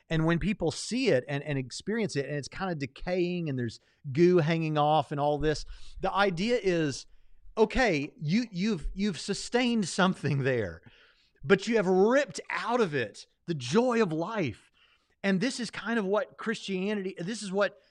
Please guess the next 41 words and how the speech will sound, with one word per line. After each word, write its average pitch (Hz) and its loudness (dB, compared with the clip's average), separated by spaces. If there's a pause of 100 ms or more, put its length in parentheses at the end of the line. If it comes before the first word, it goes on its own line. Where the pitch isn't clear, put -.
(120)
the 170 -2
human 226 0
experience 196 0
is 147 -6
left 165 -2
with. 107 -4 (480)
You 170 -4
think 240 -4
you 220 -4
can 208 -2
have 196 -2
the 180 0
morality, 147 -2 (140)
you 156 -8
think 226 -4
you 240 0
can 202 -2
have 170 0
the 151 -2
meaning, 143 -2
and 156 -6
we're 180 2
not 240 -2
saying 208 0
you 175 -2
don't 170 0
have 151 -4
answers, 147 -6 (340)
but 190 0
when 185 0
you 185 0
rip 175 0
out 220 0
the 175 0
Christ, 180 -4
if 160 -8
you 175 -2
rip 240 -4
out 214 -2
the 156 -4
God, 131 -4